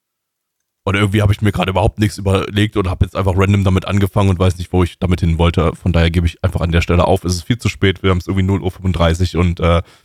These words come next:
wir haben diesen Stream schon wieder viel zu lang gezogen. Kommt in unserem Stream vorbei, jeden Donnerstag um neunzehn Uhr dreißig und Sonntag um zwanzig Uhr. Woo! Ähm, nanaone punkt net.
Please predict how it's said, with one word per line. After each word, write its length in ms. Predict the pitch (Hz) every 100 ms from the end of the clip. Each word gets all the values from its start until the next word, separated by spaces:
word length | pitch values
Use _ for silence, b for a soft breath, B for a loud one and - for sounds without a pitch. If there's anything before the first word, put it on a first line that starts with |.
| -
wir 100 | 95
haben 160 | 90 87
diesen 320 | 101 92 87
Stream 300 | - - 104
schon 140 | 101 95
wieder 140 | 95
viel 140 | 110
zu 100 | -
lang 160 | 95 98
gezogen. 280 | 101 101 104
Kommt 140 | 196
in 80 | 202
unserem 260 | 185 151 117
Stream 280 | - 185
vorbei, 240 | 196 98 92
jeden 340 | 107 113 101
Donnerstag 480 | - 110 147 - 113
um 60 | 98
neunzehn 280 | 113 - 107
Uhr 20 |
dreißig 360 | 95 135 131
und 140 | - 98
Sonntag 280 | 101 113 -
um 40 |
zwanzig 300 | 101 98 92
Uhr. 240 | 92 113 143
Woo! 360 | 359 415 202 B B B B B
Ähm, 300 | 139 143 139
nanaone 360 | 143 - 120 131
punkt 180 | 120 -
net. 260 | 98 -